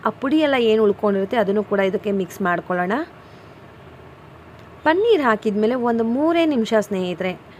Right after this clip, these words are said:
ಮೂರು ನಿಮಿಷ ಎಣ್ಣೆಯಲ್ಲಿ ಲೋ ಫ್ಲೇಮ್ನಲ್ಲಿನೇ fry ಮಾಡೋಣ.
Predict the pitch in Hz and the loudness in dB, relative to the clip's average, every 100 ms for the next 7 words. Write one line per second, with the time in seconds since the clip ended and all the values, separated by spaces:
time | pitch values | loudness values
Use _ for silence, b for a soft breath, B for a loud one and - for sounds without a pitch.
0 | B B B 220 233 226 208 202 285 269 | B B B -2 0 0 0 -2 -2 -2
1 | 190 180 185 190 185 254 208 196 190 185 | -2 -2 -4 -2 -2 -2 -2 0 -2 -2
2 | 190 180 175 170 175 262 330 - - 190 | -6 -4 -4 -4 -4 -6 -8 -14 -8 -6
3 | 175 170 160 165 | -4 -4 -4 -4